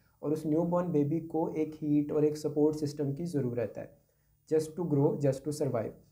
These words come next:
अगर आप उसको उस इनक्यूबेटर में नहीं रखेंगे, तो वो बच्चा शायद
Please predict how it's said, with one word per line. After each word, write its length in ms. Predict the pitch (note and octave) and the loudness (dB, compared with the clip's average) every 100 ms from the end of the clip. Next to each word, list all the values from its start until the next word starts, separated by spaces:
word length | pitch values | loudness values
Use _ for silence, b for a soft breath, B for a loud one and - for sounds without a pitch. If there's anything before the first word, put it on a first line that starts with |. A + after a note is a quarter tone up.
| _ - | _ -6
अगर 220 | C3 D#3 | 0 2
आप 140 | D3 D3 | 2 0
उसको 320 | C#3+ - D3+ | -4 -2 -2
उस 260 | D3+ - - | -4 -10 -14
इनक्यूबेटर 480 | - C#3 C#3+ C#3 C#3+ | -6 0 2 2 2
में 120 | D3 | 2
नहीं 260 | C#3+ C3+ E3+ | 2 2 0
रखेंगे, 460 | D3 - B2+ B2 F#3 - b b b - | 0 -2 -4 -2 -2 -4 b b b -6
तो 60 | |
वो 100 | C#3 | 0
बच्चा 320 | C#3 B2+ D3 | 0 0 0
शायद 640 | C#3+ C#3+ C3 C3+ D3+ D#3 D#3 | 0 0 0 2 0 0 -4